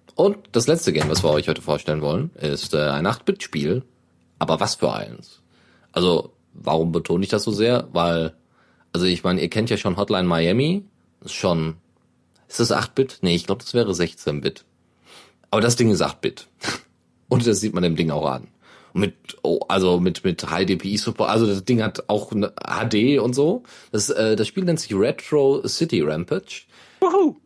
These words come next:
Speaker 1: Und ich bin gerade am Überlegen, ob es das nicht früher schon gab.
Speaker 2: Äh, mir kommt der City, äh, der, der, der City, ja, der Titel sehr, sehr, sehr bekannt vor.
Speaker 1: Mhm.
Speaker 2: Ich glaube, ich habe ihn mal in Instant Moin gehört oder so. Ähm, vielleicht ist dieses D X neu.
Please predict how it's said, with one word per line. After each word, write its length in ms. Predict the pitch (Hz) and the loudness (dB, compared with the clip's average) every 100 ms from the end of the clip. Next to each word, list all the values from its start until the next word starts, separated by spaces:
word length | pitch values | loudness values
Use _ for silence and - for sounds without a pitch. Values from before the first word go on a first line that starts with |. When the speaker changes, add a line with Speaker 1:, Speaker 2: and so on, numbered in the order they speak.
| _ - | _ -4
Speaker 1:
Und 400 | 101 98 - - | -2 -2 -8 -4
ich 180 | 101 - | -4 0
bin 120 | 123 | 0
gerade 200 | 120 117 | 2 2
am 80 | 110 | 2
Überlegen, 640 | 98 87 78 82 107 151 _ - | 2 2 2 2 0 -4 _ -6
ob 220 | 92 - | -6 -2
es 180 | 110 - | -2 2
das 240 | 87 - | -2 0
nicht 160 | 92 - | -6 -4
früher 300 | - 92 - | 0 2 2
schon 200 | - - | -6 -4
gab. 280 | 55 - - _ _ _ _ _ _ _ _ _ _ _ _ _ _ _ _ _ _ _ - | -4 -4 -12 _ _ _ _ _ _ _ _ _ _ _ _ _ _ _ _ _ _ _ -2
Speaker 2:
Äh, 140 | 131 131 | 2 2
mir 120 | 139 | 2
kommt 160 | 175 160 | 0 -4
der 100 | - | -6
City, 220 | 170 175 - | -8 -8 0
äh, 240 | 143 127 | 2 4
der, 100 | 127 | 2
der, 220 | 131 113 - - | 2 0 0 -6
der 80 | 104 | -6
City, 320 | - - 98 | -6 -6 -2
ja, 140 | 92 | 0
der 140 | 101 95 | 0 -2
Titel 220 | - 165 | -2 -2
sehr, 160 | 120 127 | 2 0
sehr, 100 | 127 | 2
sehr 160 | 123 117 | 0 0
bekannt 320 | - 156 170 | -2 -6 -4
vor. 200 | 208 226 _ - | -4 -6 _ -10
Speaker 1:
Mhm. 200 | 80 71 | -6 -4
Speaker 2:
Ich 60 | 113 | 0
glaube, 340 | 156 147 156 | 4 4 4
ich 120 | 147 143 | 2 0
habe 100 | 139 | -2
ihn 60 | |
mal 160 | 131 131 | -2 -2
in 60 | 131 | -4
Instant 260 | 127 - | -10 -6
Moin 200 | 127 131 | -2 0
gehört 280 | 131 139 135 | 0 0 -2
oder 180 | 139 139 | 0 0
so. 180 | 151 175 - - - - | -2 -10 -14 -14 -16 -4
Ähm, 640 | 131 123 127 127 127 127 127 | 2 2 2 0 0 -2 -4
vielleicht 240 | - 131 123 | 0 0 0
ist 120 | 117 | -8
dieses 220 | 117 107 | -8 -4
D 140 | 123 - | -2 -2
X 180 | - 110 | -4 -2
neu. 180 | 104 | -2